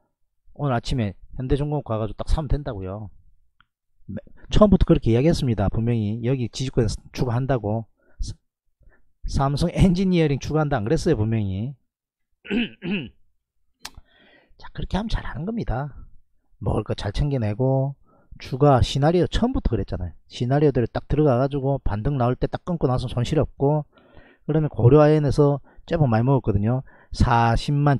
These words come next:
팔천 원부터 시작해가지고 사십삼만 육천 원 정도까지 갔으니까 근 삼만 원 올랐지 않습니까? 사칠 이십팔, 칠 프로, 팔 프로 먹었어요. 그러면 손실도 별로 없는 겁니다. 제가 워낙 짜증이 나서 그렇지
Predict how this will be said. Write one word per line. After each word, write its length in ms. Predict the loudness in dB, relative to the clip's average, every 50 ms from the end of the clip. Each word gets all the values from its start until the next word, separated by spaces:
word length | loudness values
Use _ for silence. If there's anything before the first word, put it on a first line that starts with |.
| -2 _ _
팔천 320 | 4 4 6 4 2 2
원부터 440 | 2 2 0 -2 -2 -4 -2 -2 -2
시작해가지고 680 | -2 -4 -6 -2 0 0 2 2 2 0 0 0 -2 0
사십삼만 1400 | 0 2 2 2 2 2 0 -2 -4 -4 _ -16 -16 -14 -14 -14 -12 -8 -4 0 2 2 4 4 2 2 2 0
육천 320 | -2 0 4 6 6 6
원 100 | 6 4
정도까지 460 | 2 0 0 0 0 2 2 -2 0 0
갔으니까 500 | -2 -2 -2 -2 -4 -2 -2 -2 -4 -4 -6 -14 -20 -20 -20 -10
근 160 | -4 -2 4 6
삼만 300 | 6 6 8 6 4 2
원 60 | 2
올랐지 240 | 2 0 0 -2 -4
않습니까? 520 | -4 -4 -6 -8 -6 -4 -4 -4 -4 -6 _ _ -20 -16 _ -10
사칠 540 | -4 -2 0 0 0 -2 -4 -2 -2 0 0
이십팔, 460 | 0 -2 -6 0 2 2 2 2 0 -6 -16 -20 -20 -20 -20 -10
칠 240 | -8 -4 0 0 2
프로, 200 | 4 6 6 8
팔 160 | 8 6 4
프로 180 | 4 4 4 4
먹었어요. 760 | 4 2 2 0 0 0 0 0 0 0 0 -2 -2 -2 -2
그러면 280 | -2 0 2 2 2 0
손실도 440 | 0 0 0 0 0 0 0 0 2
별로 200 | 2 2 2 2
없는 200 | 0 -2 -2 -2
겁니다. 520 | -2 -2 0 0 0 0 -2 -2 -4 -6 -10 -14 -20 _ _ _ _ _ _ -8
제가 220 | -6 -2 0 2
워낙 260 | 2 2 2 2 0
짜증이 300 | -2 -4 -4 -4 -2 -2
나서 220 | 0 0 0 0 0
그렇지 680 | -2 -4 -6 -6 -6 -4 -2 -2 -2 -2 -4 -4 -6